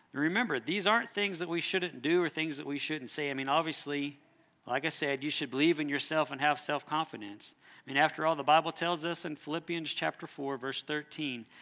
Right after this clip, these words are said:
"I can do all things through Christ, which strengtheneth me."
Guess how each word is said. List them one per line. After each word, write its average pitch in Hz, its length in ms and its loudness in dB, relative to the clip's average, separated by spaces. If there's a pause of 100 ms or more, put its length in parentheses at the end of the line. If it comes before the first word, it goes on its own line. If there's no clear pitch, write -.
(260)
"I 160 140 6
can 185 140 -4
do 156 140 0
all 190 220 8
things 175 400 -2
through 160 180 -6
Christ, 113 600 -2 (420)
which 123 180 -4
strengtheneth 127 560 -6
me." 104 380 -16